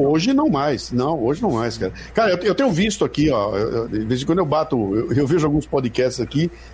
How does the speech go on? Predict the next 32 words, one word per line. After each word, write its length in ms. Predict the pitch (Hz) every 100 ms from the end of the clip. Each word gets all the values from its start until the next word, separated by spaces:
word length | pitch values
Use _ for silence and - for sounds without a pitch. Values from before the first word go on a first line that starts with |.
| - - - -
e 40 |
eu 80 | 311
fico 280 | - 302 -
horrorizado. 840 | 165 196 180 139 120 143 165 143
Falo, 180 | - 160
"Os 80 | -
caras 160 | 247
não 60 | 254
pegam 240 | - 262 269
nenhuma 520 | 277 233 339 392 269
referência." 680 | 196 - 156 156 139 - 87 - - - - -
Nenhuma 600 | 160 247 269 294 330 220
referência. 520 | 151 139 131 117 101 104
Se 120 | 151
você 240 | 170 -
tiver 240 | - 247 240
alguma 260 | 226 233
referência 720 | 208 208 175 165 175 170 117 - - - - - - -
voltada 680 | 113 156 147 170 180 160
à 60 | 135
cultura 720 | - 190 156 - 202 233 185
brasileira, 800 | 147 143 123 120 135 165 131 90 - - - -
que 100 | 127
seja 260 | - 151
dos 200 | 143 123
anos 260 | 135 135 -
sessenta, 760 | 135 - 131 139 131 - 110 95 - -
setenta, 800 | - 156 - 160 165 170 156 147 - -
eles 160 | 202 240
não 100 | 269
têm 120 | 285
nenhuma. 460 | 294 247 294 180